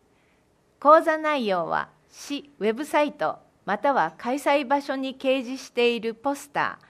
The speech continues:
ー、チラシをご確認ください。お問い合わせは、総務課情報推進室、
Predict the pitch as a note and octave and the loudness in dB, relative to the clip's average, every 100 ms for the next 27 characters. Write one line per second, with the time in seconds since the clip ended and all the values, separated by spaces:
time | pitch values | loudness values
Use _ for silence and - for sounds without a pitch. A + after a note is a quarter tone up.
0 | _ _ _ _ A3+ B3 C#4+ - B3 A#3+ | _ _ _ _ 0 0 0 -4 -4 -4
1 | G3+ F3+ G#3 A#3+ B3 A3 A3+ A3 A#3 G#3 | -2 -4 -2 -2 -2 -4 -6 -6 -6 -6
2 | G#3 F3+ C#3+ - _ _ _ _ _ _ | -6 -10 -12 -14 _ _ _ _ _ _
3 | _ _ _ _ _ _ _ _ - G#3+ | _ _ _ _ _ _ _ _ -6 0
4 | C#4+ D#4 C4 C4 C4 A3+ A3 G3+ - _ | 2 4 2 0 -2 0 2 2 -4 _
5 | _ - - C4 D4 C4+ C4 D#4+ G#3+ - | _ -10 2 4 4 0 -2 -2 -2 -6
6 | _ _ - F3 B3 D4+ D4 C#4 D4 - | _ _ -14 -2 2 2 4 4 2 -2
7 | C#4+ C#4+ D4 C#4+ C#4 - - - A#2+ | -6 -6 -6 -8 -8 -14 -20 -16 -16